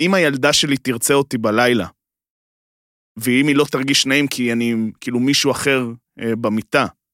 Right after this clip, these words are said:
Speaker 1: לדעתי מפה זה התחיל, כי, כאילו, היא נורא רצתה שהיא תהיה איתה בחדר
Speaker 2: לא
Speaker 1: בלילה.
Speaker 2: מהכיוון הקלאסי של "אני לא מרגישה",
Speaker 1: לא,
Speaker 2: אה,
Speaker 1: לא,
Speaker 2: אה,
Speaker 1: אבל היא פשוט, בכללי, כל מה שאתה יודע, שהיא אומרת, "קשה לה להיפתח", וזה פשוט הרגיש שהם נחתו בארץ, אז היה עוד איזשהו קליק טוב,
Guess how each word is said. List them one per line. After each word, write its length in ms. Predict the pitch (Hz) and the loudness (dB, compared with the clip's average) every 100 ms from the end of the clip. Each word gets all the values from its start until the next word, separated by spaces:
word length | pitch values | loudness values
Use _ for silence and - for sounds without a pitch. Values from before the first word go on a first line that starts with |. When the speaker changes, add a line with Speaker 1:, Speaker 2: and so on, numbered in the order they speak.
| - | -6
Speaker 1:
לדעתי 280 | 117 113 190 | -4 0 0
מפה 300 | 180 - 202 | -2 0 0
זה 100 | 190 | 0
התחיל, 220 | - 127 | -2 -6
כי, 160 | 107 113 | -10 -8
כאילו, 280 | 131 127 117 _ _ _ _ - | -2 -2 -2 _ _ _ _ -2
היא 80 | 131 | 0
נורא 200 | 123 143 | 2 2
רצתה 360 | 151 - 147 | 0 0 0
שהיא 200 | 139 135 | 0 -2
תהיה 180 | - 131 | 0 0
איתה 200 | 127 135 | 0 0
בחדר 380 | 123 - 131 127 | -2 -2 0 2
Speaker 2:
לא 60 | 165 | 4
Speaker 1:
בלילה. 200 | 170 127 | 4 2
Speaker 2:
מהכיוון 200 | 147 156 | 2 2
הקלאסי 500 | 147 165 147 139 151 | 2 2 2 2 0
של 280 | - 139 131 | 0 2 2
"אני 180 | 131 139 | 2 2
לא 120 | 139 | 2
מרגישה", 720 | 135 120 - 131 123 123 120 | 0 -2 -2 0 2 2 2
Speaker 1:
לא, 140 | 135 131 | 4 2
Speaker 2:
אה, 40 | |
Speaker 1:
לא, 180 | 117 123 | 2 0
Speaker 2:
אה, 200 | 135 104 | 0 0
Speaker 1:
אבל 180 | 113 151 | 2 2
היא 60 | 151 | 0
פשוט, 300 | - 233 - - | 0 -2 -4 -8
בכללי, 380 | 131 - 143 175 - | -6 0 0 0 0
כל 220 | 165 170 | 2 2
מה 140 | 165 | 2
שאתה 260 | - 135 135 | 0 -2 -4
יודע, 160 | 131 | -2
שהיא 160 | 127 123 | -2 0
אומרת, 220 | 127 123 | 0 -2
"קשה 240 | - - 139 | -4 -2 0
לה 100 | 139 | 0
להיפתח", 520 | 123 - 113 151 147 | 0 -4 -4 -4 -4
וזה 160 | 135 175 | -6 -6
פשוט 200 | 175 - _ - | -6 -8 _ -8
הרגיש 560 | 113 120 170 233 - - - | -8 -4 0 0 0 -4 -6
שהם 360 | - 113 107 | -2 0 -2
נחתו 320 | 98 - - | -4 -6 -8
בארץ, 560 | 170 156 - 233 220 - | -6 -6 -6 -6 -8 -6
אז 100 | 139 | -2
היה 180 | 139 180 | 0 2
עוד 140 | 175 | 0
איזשהו 300 | 165 - 139 | 0 -2 -2
קליק 260 | - 139 - | -4 -6 -4
טוב, 340 | - 190 220 | 0 0 0